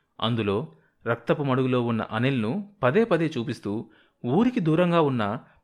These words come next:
పాత రైస్ మిల్లులో అతన్ని ఎవరో హత్య చేసినట్లు చూపిస్తున్నారు. మేకలు కాచుకునే అతను చూసి పోలీసులకు విషయం చెప్పాడట. ఆ రోజు సాయంకాలం నీల్ తార ఇంటికి వెళ్ళి బయట నుంచే ఆమెకు కాల్ చేశాడు.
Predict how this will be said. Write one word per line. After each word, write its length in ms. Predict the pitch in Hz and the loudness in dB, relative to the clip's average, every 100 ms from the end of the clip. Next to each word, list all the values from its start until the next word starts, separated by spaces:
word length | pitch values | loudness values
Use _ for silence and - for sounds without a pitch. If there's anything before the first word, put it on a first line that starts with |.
| _ | _
పాత 260 | 127 196 254 | 2 2 4
రైస్ 320 | 196 135 147 | 4 2 0
మిల్లులో 520 | 123 113 98 107 156 - _ | -2 -2 0 -2 -2 -16 _
అతన్ని 300 | - 156 170 | -2 0 0
ఎవరో 320 | 107 101 143 170 | 0 0 0 -2
హత్య 320 | - - 170 | -4 -6 -4
చేసినట్లు 440 | 165 135 110 175 147 | -4 -2 -4 -6 -8
చూపిస్తున్నారు. 520 | 127 127 110 95 - - _ _ _ _ - | -8 -6 -6 -4 -6 -12 _ _ _ _ -8
మేకలు 340 | 131 131 147 131 | -4 -2 -2 -2
కాచుకునే 440 | 135 117 - 113 | 0 -2 -2 -2
అతను 260 | 101 113 107 | -2 -4 -6
చూసి 400 | 101 - 160 214 - - | -8 -6 -6 -6 -12 0
పోలీసులకు 500 | 160 175 160 113 131 | 2 2 0 -2 -2
విషయం 280 | 170 120 156 | -2 -2 -2
చెప్పాడట. 520 | 135 120 104 95 - - _ _ _ _ _ _ _ _ - | -2 -2 -4 -4 -8 -10 _ _ _ _ _ _ _ _ -4
ఆ 100 | 123 | 0
రోజు 220 | 123 131 | 2 0
సాయంకాలం 680 | 139 104 107 127 107 101 185 - _ _ - | 0 0 0 0 0 -2 -6 -10 _ _ -4
నీల్ 420 | 123 180 208 202 | 2 4 4 2
తార 200 | 139 120 | 2 4
ఇంటికి 300 | 170 120 127 | 4 0 -2
వెళ్ళి 400 | 117 107 190 214 - _ _ _ _ | -2 0 -2 -4 -8 _ _ _ _
బయట 280 | 113 110 180 | 0 4 6
నుంచే 300 | 233 170 160 | 4 4 2
ఆమెకు 280 | 139 123 127 | 2 0 0
కాల్ 200 | 127 117 127 | 2 2 2
చేశాడు. 320 | 107 95 | -2 -4